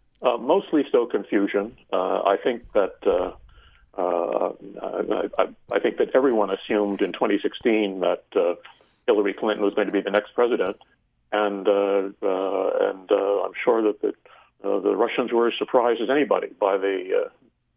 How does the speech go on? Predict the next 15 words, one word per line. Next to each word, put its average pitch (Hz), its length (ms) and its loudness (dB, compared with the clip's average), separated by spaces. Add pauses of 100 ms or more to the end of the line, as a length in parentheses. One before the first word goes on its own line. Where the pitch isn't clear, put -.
by 98 140 -2
the 95 80 -12
result. 98 440 0 (520)
Uh, 92 360 -2
but, 92 420 2
uh, 98 320 2
they, 127 420 2 (720)
and - 560 -8
it's 113 360 0
not 190 160 2
just - 180 0
the 143 60 4
United 120 340 0
States. - 300 -2 (580)
Uh, 95 280 0